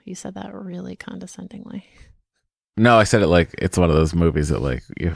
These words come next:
Speaker 2: they make you.
Speaker 1: Mm.
Speaker 2: Um,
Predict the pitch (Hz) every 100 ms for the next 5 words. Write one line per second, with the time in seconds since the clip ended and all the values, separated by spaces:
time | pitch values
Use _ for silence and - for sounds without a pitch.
0 | - 69 76 73 69 60 60 87 - _
1 | - 175 160 151 156 156 _ _ _ _
2 | _ _ _ _ _ _ _ _ _ 71
3 | 64 55 - - -